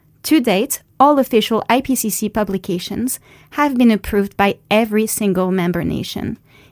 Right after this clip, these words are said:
including, for example, the United States and Saudi Arabia. It is therefore quite difficult to question the credibility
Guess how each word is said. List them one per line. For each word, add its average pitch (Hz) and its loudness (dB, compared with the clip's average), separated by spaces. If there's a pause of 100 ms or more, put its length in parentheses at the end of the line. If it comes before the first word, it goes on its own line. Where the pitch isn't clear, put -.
including, 247 2
for 220 -2
example, 190 0
the 185 -4
United 190 2
States 175 -6 (140)
and 220 0
Saudi 180 -4
Arabia. - -6 (840)
It 214 0
is 214 4
therefore 240 2
quite - -2
difficult 226 -4
to - -10
question 220 -2
the 185 0
credibility 190 -2